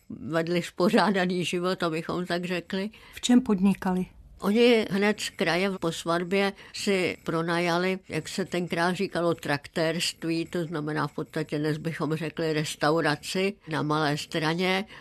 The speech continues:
Speaker 1: potom v Ostruhové ulici a nakonec si vybrali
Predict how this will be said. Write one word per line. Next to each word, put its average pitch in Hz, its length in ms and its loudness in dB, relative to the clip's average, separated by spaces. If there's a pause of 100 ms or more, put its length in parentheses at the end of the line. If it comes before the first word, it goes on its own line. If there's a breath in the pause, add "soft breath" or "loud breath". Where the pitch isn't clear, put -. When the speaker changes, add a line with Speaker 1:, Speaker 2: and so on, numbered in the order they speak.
Speaker 1:
potom 151 320 -2
v - 100 -10
Ostruhové 180 720 2
ulici 190 640 0 (520 loud breath)
a 160 340 4
nakonec 196 640 -2 (160)
si 190 240 -4
vybrali 170 680 0